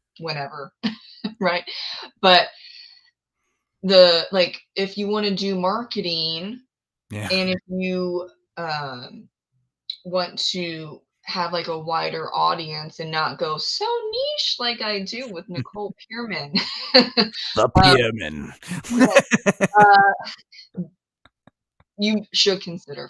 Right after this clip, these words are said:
Speaker 1: first person. I'm like, "Okay." I
Speaker 2: Yeah.
Speaker 1: kept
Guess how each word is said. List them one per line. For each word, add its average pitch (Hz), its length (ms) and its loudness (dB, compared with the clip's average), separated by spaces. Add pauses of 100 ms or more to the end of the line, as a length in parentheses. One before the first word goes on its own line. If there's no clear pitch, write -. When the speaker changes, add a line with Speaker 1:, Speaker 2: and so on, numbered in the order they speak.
Speaker 1:
first - 220 -14
person. - 260 -18
I'm 151 80 -10
like, 156 200 -6 (520)
"Okay." 175 180 -6 (680)
I 185 100 6
Speaker 2:
Yeah. 185 80 2
Speaker 1:
kept 220 360 -4